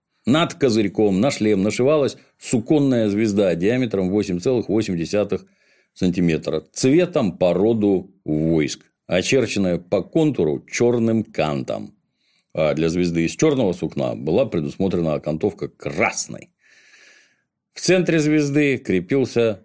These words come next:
значок кокарда. В пехоте носили малиновую звезду на шлеме, в кавалерии —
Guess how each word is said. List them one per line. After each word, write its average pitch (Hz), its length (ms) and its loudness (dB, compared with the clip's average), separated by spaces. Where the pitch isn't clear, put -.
значок 76 680 -6
кокарда. 65 680 -8
В - 160 -20
пехоте 151 480 2
носили 90 580 -2
малиновую 101 720 2
звезду 85 400 0
на 80 140 0
шлеме, 71 340 -4
в - 80 -14
кавалерии — 104 840 0